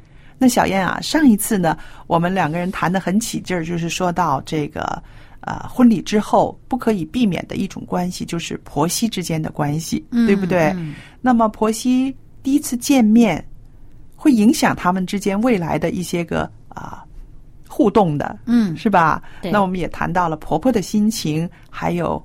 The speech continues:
Speaker 1: 准儿媳妇的心情，
Speaker 2: 嗯，
Speaker 1: 是不是？
Speaker 2: 对。
Speaker 1: 那今天呢，我们谈一谈，还有一个第一次呢，是让婆媳之间呢，将来也有一些个，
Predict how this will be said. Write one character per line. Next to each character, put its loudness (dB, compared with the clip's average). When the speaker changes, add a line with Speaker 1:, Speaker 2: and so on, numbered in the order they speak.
Speaker 1:
准 0
儿 2
媳 -2
妇 -6
的 0
心 0
情， -2
Speaker 2:
嗯， -2
Speaker 1:
是 0
不 -4
是？ 0
Speaker 2:
对。 -10
Speaker 1:
那 2
今 0
天 2
呢， 2
我 2
们 -4
谈 -4
一 -2
谈， 0
还 0
有 4
一 0
个 -2
第 -4
一 -2
次 -2
呢， -2
是 -2
让 0
婆 0
媳 0
之 -2
间 0
呢， -2
将 0
来 -2
也 2
有 -2
一 -4
些 0
个， -2